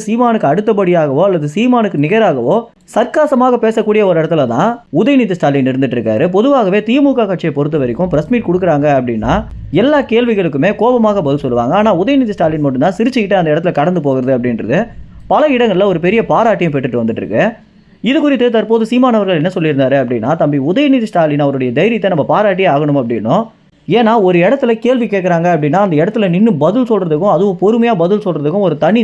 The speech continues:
தைரியமும் ஒரு தனி அறிவும் வேண்டும். அது உதயநிதி ஸ்டாலினுக்கு இருக்கு அப்படின்னு நினைக்கும் போதே ரொம்ப பெருமையாக இருக்கு அப்படின்னு சீமான் அவர்கள் சொல்லியிருக்காரு. அது மட்டும் இல்லாம தம்பி விஜயும் இந்த மாதிரி செய்தியாளர்கள் சந்திப்புல பேசிட்டாரு அப்படின்னா அவர் மேல இருக்கக்கூடிய ஒரு பெரிய விமர்சனமே போயிடும். அவர் எப்போ அதை பண்ண போறாரு தெரியல.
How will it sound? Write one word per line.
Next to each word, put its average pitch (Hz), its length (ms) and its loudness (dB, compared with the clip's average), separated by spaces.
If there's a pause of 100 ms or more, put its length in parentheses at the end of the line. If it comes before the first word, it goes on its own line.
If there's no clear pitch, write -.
தைரியமும் 175 560 0 (360)
ஒரு 202 180 2
தனி 233 180 2 (100)
அறிவும் 220 360 2
வேண்டும். 170 220 0
அது 180 180 0
உதயநிதி 240 320 0
ஸ்டாலினுக்கு 175 460 0
இருக்கு 214 220 0
அப்படின்னு 170 240 0
நினைக்கும் 185 240 -2
போதே 180 160 0
ரொம்ப 185 220 0
பெருமையாக 214 400 2
இருக்கு 147 200 -2
அப்படின்னு 147 260 -2
சீமான் 139 220 0
அவர்கள் 117 220 -4
சொல்லியிருக்காரு. 107 420 -2 (460)
அது 262 140 2
மட்டும் 277 260 4
இல்லாம 185 260 2 (160)
தம்பி 220 180 4 (100)
விஜயும் 277 360 2
இந்த 220 140 2
மாதிரி 220 200 2
செய்தியாளர்கள் 208 480 0
சந்திப்புல 175 320 0
பேசிட்டாரு 180 420 0
அப்படின்னா 147 320 0
அவர் 156 160 0
மேல 220 160 2
இருக்கக்கூடிய 180 380 0
ஒரு 139 140 -2
பெரிய 208 340 0
விமர்சனமே 196 520 0
போயிடும். 156 260 2
அவர் 160 220 2
எப்போ 262 160 -2
அதை 226 160 0
பண்ண 180 220 0
போறாரு 170 300 0
தெரியல. 123 220 0